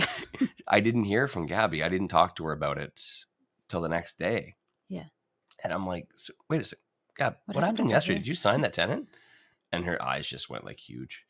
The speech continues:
Speaker 2: She was crazy.
Speaker 1: Yeah. She was just over the top, and, like,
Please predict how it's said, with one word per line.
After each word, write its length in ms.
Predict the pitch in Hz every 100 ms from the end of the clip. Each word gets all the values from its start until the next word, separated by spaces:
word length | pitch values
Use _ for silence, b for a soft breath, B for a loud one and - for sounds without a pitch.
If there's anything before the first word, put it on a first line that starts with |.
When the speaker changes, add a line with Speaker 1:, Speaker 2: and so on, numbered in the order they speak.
| _ _ _ _ _ -
Speaker 2:
She 280 | - - 78
was 160 | 52 -
crazy. 760 | - - 60 60 60 - - _ -
Speaker 1:
Yeah. 340 | 165 156 147 143 _ _ _ _ _ _ _
She 160 | - 226
was 160 | 208 -
just 360 | 202 190 - -
over 480 | 190 175 170 185 180
the 140 | 170 170
top, 320 | 165 160 160
and, 160 | 160 151
like, 240 | 151 147